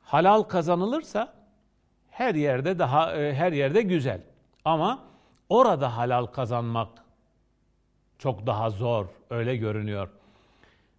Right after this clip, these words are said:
Ben bu konu açıldığı zaman şöyle bir hatırayı hep siz kardeşlerimle paylaşıyorum. Resul-i Ekrem sallallahu aleyhi ve sellem bir zat ile musafaha ederlerken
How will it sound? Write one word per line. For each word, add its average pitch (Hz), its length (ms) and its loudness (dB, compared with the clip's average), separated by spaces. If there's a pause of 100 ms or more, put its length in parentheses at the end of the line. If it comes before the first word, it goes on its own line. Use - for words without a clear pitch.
Ben 160 400 4
bu 147 160 -2
konu 156 240 -4
açıldığı 151 440 -2
zaman 151 400 -6
şöyle 147 460 -4
bir 143 100 -2
hatırayı 127 720 0
hep - 160 -2
siz 131 260 -8
kardeşlerimle 127 760 -4
paylaşıyorum. 139 840 -2 (960)
Resul-i 156 280 -4
Ekrem 180 320 -4
sallallahu 170 600 0
aleyhi 156 320 -4
ve 151 80 -4
sellem 147 560 -2 (640)
bir 143 200 -2
zat 135 360 -2
ile 127 140 -2
musafaha 123 680 -2
ederlerken 156 840 -2